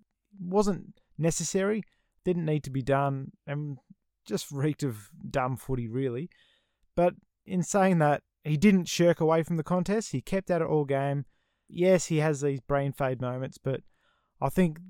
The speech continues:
the talent of Aaron Francis is just, like, it's undeniable. You can't just, you know, throw the baby out with the bathwater. I think he's definitely worth persisting with, and I hope he just takes this on as a learning opportunity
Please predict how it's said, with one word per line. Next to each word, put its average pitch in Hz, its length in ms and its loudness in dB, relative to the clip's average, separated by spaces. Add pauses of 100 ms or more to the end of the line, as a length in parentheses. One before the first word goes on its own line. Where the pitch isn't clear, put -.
the 147 160 0
talent 196 380 0
of 143 320 -4
Aaron 147 260 0
Francis 127 560 -4
is 120 220 -12
just, - 360 -6 (160)
like, 131 160 -6
it's 135 120 -8
undeniable. 120 680 0 (320)
You 135 100 -4
can't 165 320 0
just, 143 400 -4
you 143 120 -6
know, 117 160 -4
throw 160 260 0
the 143 100 4
baby 135 380 2
out 127 80 -2
with 123 80 -4
the 110 140 -2
bathwater. 123 560 -2 (580)
I 139 80 2
think 151 140 2
he's 135 180 -4
definitely 165 380 2
worth 151 260 2
persisting 156 460 2
with, 190 320 0
and 139 200 -2
I 131 360 0
hope 180 180 0
he 147 80 -4
just 131 180 -4
takes 147 280 -4
this 127 120 -8
on 139 140 -2
as 117 80 -6
a 117 60 -10
learning 139 360 -2
opportunity 123 640 -4